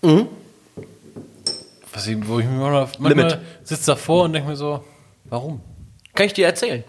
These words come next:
Speaker 2: Also ja, ich, im Nachhinein verstehe ich den Grund, aber in manchen Situationen denk ich mir so, es ist doch, warum nicht gleich ein Tempomat? <laughs>
Speaker 1: Der geht auch als Tempomat. Du
Speaker 2: Ich
Speaker 1: hast auch einen Mercedes.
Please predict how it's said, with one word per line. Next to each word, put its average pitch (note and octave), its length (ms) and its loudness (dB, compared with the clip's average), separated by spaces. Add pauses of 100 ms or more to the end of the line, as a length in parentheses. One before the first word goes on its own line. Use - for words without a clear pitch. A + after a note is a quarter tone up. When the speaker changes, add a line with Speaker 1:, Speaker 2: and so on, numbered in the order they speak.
Speaker 2:
Also D3+ 200 2
ja, F#3+ 180 6
ich, G3+ 200 -2
im F#3 340 0
Nachhinein F#3+ 360 2
verstehe E3+ 320 -2
ich - 100 -8
den A2+ 160 -2
Grund, A2 380 -2 (1000)
aber C3 440 2 (800)
in A#2 140 -4
manchen C#3 320 0
Situationen C#3 400 -8
denk C3 100 -10
ich B2 140 -12
mir - 60 -18
so, - 20 -20 (280)
es - 220 -16
ist A2 240 -8
doch, A2+ 260 -12
warum A#2+ 200 -6
nicht B2+ 140 -8
gleich C3+ 140 -2
ein B2+ 80 -10
Tempomat? C#3+ 880 0 (300)
<laughs> - 0 -
Speaker 1:
Der D3 260 2
geht D#3 400 0
auch - 100 0
als A#2 180 2
Tempomat. A2 580 -2 (240)
Du - 80 -10
Speaker 2:
Ich B2 80 -4
Speaker 1:
hast B2+ 140 0
auch A3 100 8
einen G#3+ 80 4
Mercedes. A2 520 -2